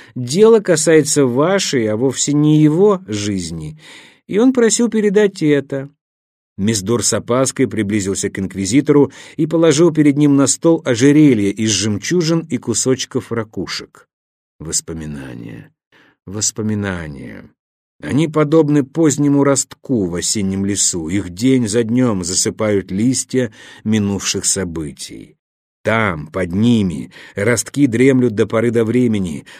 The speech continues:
дожидаясь весны, а некоторые увядают, так и не дождавшись её. Но этого ожерелья Ферре не забыл. И тут, словно весенний, давно сгинувший на просторах Невендаара вихрь,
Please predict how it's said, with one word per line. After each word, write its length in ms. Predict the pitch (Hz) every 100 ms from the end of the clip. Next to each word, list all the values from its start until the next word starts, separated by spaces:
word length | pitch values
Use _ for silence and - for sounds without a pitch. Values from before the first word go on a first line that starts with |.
| _
дожидаясь 640 | 95 101 107 107 104 92
весны, 580 | 101 104 - 101 87 67 - -
а 140 | - -
некоторые 500 | 127 156 - 170 170
увядают, 800 | 151 139 123 92 82 78 78 -
так 240 | 135 151
и 40 | 151
не 100 | 135
дождавшись 760 | 123 92 82 - - - -
её. 440 | 76 73 65 62 58 _ _ _ _ _ _ _ _
Но 360 | 107 117 113
этого 480 | 117 135 - 151 156
ожерелья 800 | 151 127 101 110 104 143 147 147
Ферре 420 | - 113 101 104
не 140 | 101 110
забыл. 560 | 113 135 92 78 107 - - - -
И 120 | 110
тут, 220 | 139 180
словно 400 | - 175 175 170
весенний, 720 | 170 175 156 - 190 165 135
давно 360 | 117 135 143 156
сгинувший 640 | 110 123 165 156 127 139
на 100 | 139
просторах 640 | 127 135 - 160 151 127 131
Невендаара 800 | 135 135 139 131 143 143 123
вихрь, 500 | 110 143 185 175 160